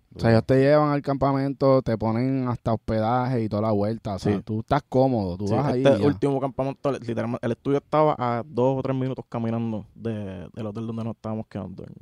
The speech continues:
Speaker 3: en Wynwood y súper cómodo.
Speaker 1: Ya lo en Wynwood, o sea, estaban
Speaker 3: <laughs>
Speaker 1: súper cómodos.
Speaker 3: Pinta.
Speaker 1: Full.
Speaker 2: Diablo. Y
Speaker 1: Muy
Speaker 2: esta,
Speaker 1: cabrón.
Speaker 2: y esa semana de, de los Billboards, eh, ¿pudiste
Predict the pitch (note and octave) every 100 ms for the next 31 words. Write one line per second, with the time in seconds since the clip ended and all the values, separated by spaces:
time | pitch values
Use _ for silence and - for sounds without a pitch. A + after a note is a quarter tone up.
0 | - - - G#2+ G#2+ G#2+ G#2 D#3+ - G#2+
1 | - _ _ _ _ - A2 G#2 A#2 A2+
2 | F#2+ - _ _ _ G2+ A2 B2 A2 G#2
3 | A2 G#2+ F#2+ E2+ G#2 F2+ - G2+ A#2 A#2
4 | G2+ C3+ B2+ A#2+ A2 G#2 G#2+ G2 F#2 F2
5 | A#2 G2+ F#2+ F2 - _ _ _ G2 A2
6 | G#2+ G#2+ A2 A#2 B2 A2+ F#2+ E2 - A#2
7 | B2+ - D3 B2+ C3+ C3+ C#3+ D#3+ D3 D3+
8 | D3 C3+ A#2+ G#2 D#2+ G2 G2+ F#2+ F2 F#2+
9 | E2+ G#2+ B2+ A2+ F#2+ - - F#2+ F2+ D#2+
10 | D2 D2 F#2+ G2 G#2+ B2+ C3 C3+